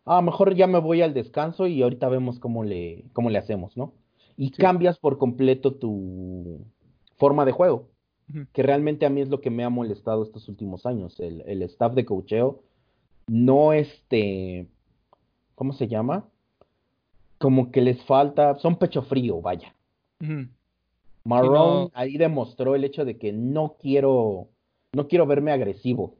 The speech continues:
Speaker 1: O sea, vamos a jugar con el libro y el libro dice que nos vayamos a descansar, es lo que vamos a hacer. Y creo que pues sí está, está mal eso,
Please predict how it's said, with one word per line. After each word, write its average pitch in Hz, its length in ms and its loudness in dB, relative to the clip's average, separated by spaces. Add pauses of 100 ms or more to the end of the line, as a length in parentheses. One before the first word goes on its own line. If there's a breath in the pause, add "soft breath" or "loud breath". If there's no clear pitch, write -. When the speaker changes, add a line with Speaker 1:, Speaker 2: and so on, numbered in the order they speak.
(140)
Speaker 1:
O - 40 -20
sea, 120 100 0
vamos 151 320 0
a 139 40 0
jugar 120 280 2
con 139 160 2
el 107 120 -2
libro 160 400 2
y 92 480 -4 (600)
el 110 120 -2
libro 175 340 6
dice 190 340 -2
que 147 120 -2
nos 117 160 -4
vayamos 127 400 -4
a 117 40 -4
descansar, 101 760 -6
es 131 140 -12
lo 127 120 -6
que 101 80 -6
vamos 101 320 -6
a - 40 -20
hacer. - 200 -18 (640)
Y 110 120 -8
creo 123 200 2
que 123 100 -2
pues 104 180 -14
sí 107 100 -6
está, 87 580 -6
está - 200 -4
mal 98 220 -2
eso, - 260 -4